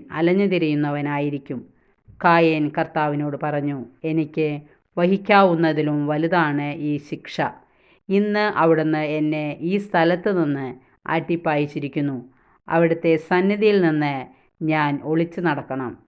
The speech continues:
ഞാൻ ഭൂമിയിൽ ഉടലുന്നവനായിരിക്കണം. കാണുന്നവരെല്ലാം എന്നെ കൊല്ലാൻ നോക്കും." കർത്താവ് പറഞ്ഞു, "ഒരിക്കലുമില്ല.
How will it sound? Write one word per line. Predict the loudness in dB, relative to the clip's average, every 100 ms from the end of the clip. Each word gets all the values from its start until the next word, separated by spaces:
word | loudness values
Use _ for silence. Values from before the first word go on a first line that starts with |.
| -8
ഞാൻ | -2 0 0 0 -4 -4
ഭൂമിയിൽ | 0 2 4 2 2 -2 -10 _ _ _ _ _ _ 4
ഉടലുന്നവനായിരിക്കണം. | 6 6 6 4 4 6 4 4 0 -2 -4 -6 -12 _ _ _ _ _ _ 0
കാണുന്നവരെല്ലാം | 2 4 4 4 2 2 2 2 0 -4 -6
എന്നെ | -2 -2 -2
കൊല്ലാൻ | -4 -2 0 2 2 0
നോക്കും." | -2 -6 -10 -12 -10 -10
കർത്താവ് | -6 -2 -2
പറഞ്ഞു, | 0 -2 -2 -2 -4
"ഒരിക്കലുമില്ല. | -4 -4 -2 0 0 0 -2 -8 -14